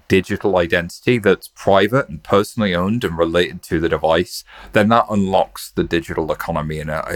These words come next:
in some just amazing, amazing ways. And when we hear the word wallet, we think fintech thing,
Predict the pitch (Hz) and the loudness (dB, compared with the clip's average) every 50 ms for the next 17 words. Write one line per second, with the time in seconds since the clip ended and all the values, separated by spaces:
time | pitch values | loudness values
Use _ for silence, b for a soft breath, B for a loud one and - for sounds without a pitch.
0 | - - - - 101 87 76 76 - - - 101 87 82 78 - - - - 123 | -8 -8 -4 -2 -2 -2 -2 -4 -6 -4 -4 -4 -2 -4 -8 -12 -14 -4 -2 -2
1 | 120 - - 78 78 85 80 80 80 80 80 82 82 80 80 78 - 80 78 78 | -2 -2 -4 -6 -4 -4 -6 -8 -8 -6 -4 -2 -2 -2 -4 -4 -4 -6 -6 -6
2 | 80 80 80 78 71 71 78 73 76 78 78 78 - - - - B B B B | -8 -8 -8 -8 -8 -8 -8 -8 -6 -6 -6 -6 -8 -8 -12 -14 B B B B
3 | B B B B - 104 117 120 117 139 139 147 139 151 147 139 123 156 151 160 | B B B B 0 2 2 4 4 2 2 0 -2 -2 -2 0 2 4 2 4
4 | 165 180 151 151 147 131 110 90 85 87 90 95 101 123 143 143 - - 98 92 | 2 0 2 2 2 2 2 0 0 2 4 4 4 4 2 0 0 -2 -4 -4
5 | 87 - - 92 78 - - - - 107 98 98 - - 131 - - - - 127 | -4 -4 -4 -4 -4 -6 -12 -4 -2 -2 -2 0 -2 -2 -4 -4 -2 0 0 2
6 | 123 123 123 127 | 2 0 -4 -8